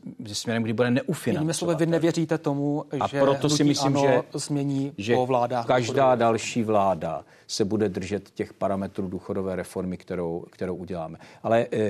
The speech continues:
Speaker 1: jak jsem vám tak jako by opravdu lehce a s přesvědčením a s jistým úsměvem odpověděl, že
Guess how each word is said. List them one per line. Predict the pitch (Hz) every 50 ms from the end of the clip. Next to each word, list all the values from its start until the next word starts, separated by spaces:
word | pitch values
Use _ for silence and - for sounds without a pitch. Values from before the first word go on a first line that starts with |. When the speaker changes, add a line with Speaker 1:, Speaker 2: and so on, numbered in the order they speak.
| 101
Speaker 1:
jak | 104 - 101 107 107 -
jsem | - - 147 143 131
vám | 135 139 139 131 120
tak | - 131 120 - - -
jako | 113 104 - 147 131 110
by | 95 95 101 127 117 120 110 95 85 - - 104 95 - 165 139
opravdu | 120 107 - 117 117 117 123 135 123
lehce | 113 110 107 - - - - - 131
a | - 123
s | 113 -
přesvědčením | - - - - 135 - - - 135 131 120 - - - 104 92 90 87 87 -
a | - 113
s | - -
jistým | 117 113 - - 127 120 117 -
úsměvem | 113 - - 131 120 113 101 98 92 98
odpověděl, | 101 - - 117 113 107 110 107 101 104 110 107 104 104
že | 98 117 110 104